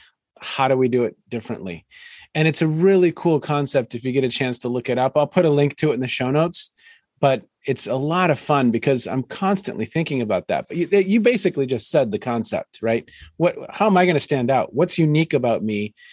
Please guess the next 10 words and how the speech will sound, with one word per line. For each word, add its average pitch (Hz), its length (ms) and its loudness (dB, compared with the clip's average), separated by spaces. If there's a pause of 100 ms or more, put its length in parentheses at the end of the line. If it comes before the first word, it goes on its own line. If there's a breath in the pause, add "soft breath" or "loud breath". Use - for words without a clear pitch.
(160 loud breath)
And 120 120 -4
why 135 240 2
is 123 180 0
this 120 180 -4
different? 101 680 -8 (140)
And 156 100 2
again, 175 420 2
to 151 140 -6
your 165 180 0
point 185 440 0